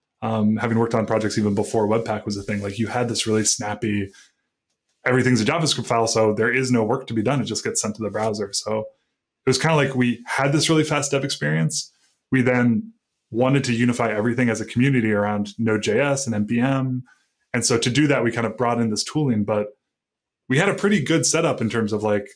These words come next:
speed before that tooling was in place. And so this project has been trying, like, is there a way to kind of square these two ideas, have the great ecosystem that is N P M and modern web development, but with the same features of an older world where you're just working with JavaScript files already, so you're not having to do all this processing.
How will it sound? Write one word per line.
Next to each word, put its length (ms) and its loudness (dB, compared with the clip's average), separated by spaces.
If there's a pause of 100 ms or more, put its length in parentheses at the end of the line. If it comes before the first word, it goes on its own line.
speed 540 0
before 320 0
that 180 -2
tooling 240 0
was 120 -2
in 100 -4
place. 340 0
And 100 -4
so 320 0 (300)
this 100 0
project 280 2
has 80 0
been 100 2
trying, 200 0
like, 180 0
is 200 2
there 140 4
a 40 2
way 100 4
to 60 0
kind 180 -4
of 60 -4
square 360 0
these 160 -2
two 140 0
ideas, 320 2
have 280 -2
the 80 -2
great 340 -4
ecosystem 600 -4
that 140 0
is 440 -2 (340)
N 120 0
P 140 2
M 80 4
and 220 0 (280)
modern 300 2
web 160 2
development, 580 -2
but 300 -4 (480)
with 260 2
the 80 2
same 240 0
features 360 0
of 60 0
an 80 2
older 220 2
world 240 2
where 100 0
you're 120 2
just 200 -2
working 220 0
with 80 0
JavaScript 480 -4
files 680 0
already, 400 0
so 140 -2
you're 100 0
not 200 -2
having 240 -4
to 80 -6
do 120 -6
all 120 -4
this 120 -10
processing. 640 -6